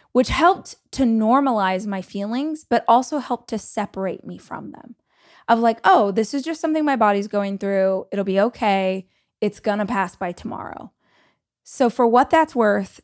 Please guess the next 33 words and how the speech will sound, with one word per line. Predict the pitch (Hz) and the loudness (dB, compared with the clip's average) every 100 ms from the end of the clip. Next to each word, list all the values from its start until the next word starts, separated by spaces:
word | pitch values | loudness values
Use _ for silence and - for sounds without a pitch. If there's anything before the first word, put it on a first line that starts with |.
| - | -4
Taylor, | 202 196 196 190 190 - - | 0 0 0 0 -2 -6 -8
I'm | 202 | -6
sorry | - 233 247 | 0 2 2
that | 247 233 | 2 -2
there's | 220 202 | -4 -2
not | 202 190 | -2 -4
more | 202 196 | -4 -4
information | 190 202 190 185 185 202 196 190 196 _ _ _ | -4 -4 -4 -4 -4 -4 -2 -2 -4 _ _ _
for | - 214 - | -4 0 2
us | 190 190 - - | 2 0 -4 -14
bleeders, | 214 202 190 190 196 196 185 - - _ _ _ _ - | -4 -2 -2 -2 -2 -4 -8 -18 -20 _ _ _ _ -12
but | 226 214 196 - _ _ - | 4 6 6 2 _ _ 0
this | 214 233 247 | 2 4 0
is | 226 | -2
one | 220 | 0
of | 220 | 0
those | 208 196 - | 0 -2 -4
things | 214 196 196 190 - _ 196 | -4 -4 -4 -8 -10 _ 0
that | 208 208 | 2 2
we | 214 | 0
need | 208 202 | 0 -2
to | 190 - 208 | -6 -6 -4
arm | 196 190 | -2 -4
ourselves | 185 - 196 190 226 - | -6 -4 -2 -2 -2 -8
with | 285 | -6
the | 285 | -4
information | 285 285 277 277 277 302 294 311 320 - - _ | -4 -2 -2 -2 -4 -6 -4 -4 -8 -20 -20 _
and | 226 220 220 | -2 2 2
make | 220 - | 0 -4
sure | - 220 | -2 0
that | 208 190 _ 190 | 0 -2 _ 2
our | 208 262 285 285 | 6 6 4 0
generation | 214 240 226 208 208 220 - 180 185 233 | 0 0 0 0 -2 -4 -8 -8 -6 -6